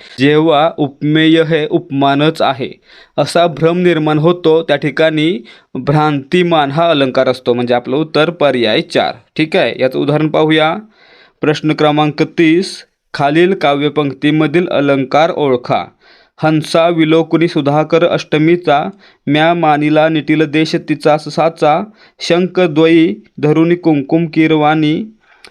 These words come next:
लावावया तिलक लांबविला सोपानी." या ठिकाणी पहा, यामध्ये काय दिसतंय तर अष्टमीचा चंद्र हा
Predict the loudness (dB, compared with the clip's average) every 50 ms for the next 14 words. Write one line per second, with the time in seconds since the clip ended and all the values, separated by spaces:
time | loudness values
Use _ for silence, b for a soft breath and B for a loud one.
0 | b 0 0 2 2 2 2 2 2 2 2 2 2 0 0 0 0 0 0 0
1 | 0 0 2 4 2 2 2 2 0 0 0 2 2 2 0 0 0 -2 -2 -2
2 | 0 0 -2 -2 -2 -4 -8 -10 -12 -18 _ -6 -4 -4 -4 -2 -2 -2 0 -2
3 | -2 -2 0 0 2 2 2 0 0 -2 0 0 0 0 0 -4 -6 -6 -2 0
4 | 2 4 4 2 0 -2 -8 _ _ 0 2 4 4 4 4 2 0 -4 -10 _
5 | _ _ _ _ _ _ _ _ _ _ _ _ _ _ _ _ _ _ _ _
6 | _ _ _ _ _ _ _ _ _ _ _ _ _ _ _ _ _ _ _ _
7 | _ _ _ _ _ _ _ _ _ _ _ _ _ _ _ _ _ _ _ _
8 | _ _ _ b b b b b b b b -2 -2 -2 -2 -6 -4 -2 0 0
9 | 2 2 0 0 2 0 0 0 0 -2 -2 0 0 2 2 2 2 2 2 2
10 | 2 2